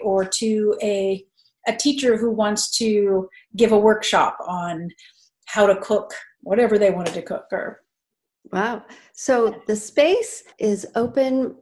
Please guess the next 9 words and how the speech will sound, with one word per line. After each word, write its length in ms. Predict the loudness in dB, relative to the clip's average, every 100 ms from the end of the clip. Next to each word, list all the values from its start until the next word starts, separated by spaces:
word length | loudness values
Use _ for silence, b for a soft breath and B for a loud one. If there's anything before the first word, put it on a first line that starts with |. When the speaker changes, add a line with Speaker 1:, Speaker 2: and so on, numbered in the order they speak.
| _
Speaker 2:
for 200 | -6 -4
people 440 | -4 -4 0 0
to 220 | 0 -2 -2
have 280 | -2 -2 -2
a 80 |
variety 840 | -2 0 2 2 2 2 2 0 -2
of 240 | -2 0
experiences. 680 | -2 0 2 4 2 -4 -6
So 320 | -2 0 -2